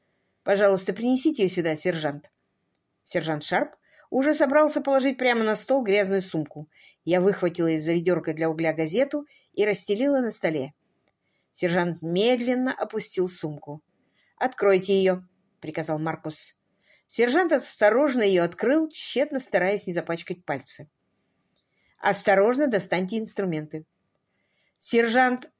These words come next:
Шарп извлек сначала зубило, а потом деревянный молоток, осторожно выложив их на газету. "Пожалуйста, осмотрите инструменты", обратился к Мэри Джейн инспектор. Она уставилась на них, прошептала: "Да,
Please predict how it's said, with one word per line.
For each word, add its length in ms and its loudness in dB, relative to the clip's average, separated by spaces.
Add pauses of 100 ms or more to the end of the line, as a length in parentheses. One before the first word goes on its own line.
(320)
Шарп 540 0
извлек 540 2
сначала 420 2
зубило, 560 0 (400)
а 120 2
потом 280 4
деревянный 400 4
молоток, 600 0 (200)
осторожно 880 2
выложив 580 0
их 160 -6
на 120 -6
газету. 580 -4 (680)
"Пожалуйста, 640 0
осмотрите 680 -2 (120)
инструменты", 720 -6 (580)
обратился 840 -2 (840)
к 100 -8
Мэри 300 0
Джейн 400 -2
инспектор. 640 -6 (540)
Она 240 0
уставилась 600 0
на 60 -2
них, 180 0
прошептала: 560 -4
"Да, 520 0